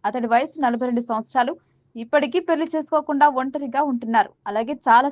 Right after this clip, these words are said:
సంవత్సరాలుగా కెమెరాకు సైతం దూరంగా ఉంటున్నాడు. ఇంతకీ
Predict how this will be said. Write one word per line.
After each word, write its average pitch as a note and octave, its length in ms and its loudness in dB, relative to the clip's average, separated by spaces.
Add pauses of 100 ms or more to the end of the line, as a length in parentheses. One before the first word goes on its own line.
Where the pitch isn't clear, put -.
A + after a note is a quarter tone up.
సంవత్సరాలుగా B3 520 -2 (140)
కెమెరాకు C4 480 -4
సైతం B3+ 320 -6
దూరంగా A3+ 400 -4
ఉంటున్నాడు. G#3+ 380 -2 (580)
ఇంతకీ G4+ 260 2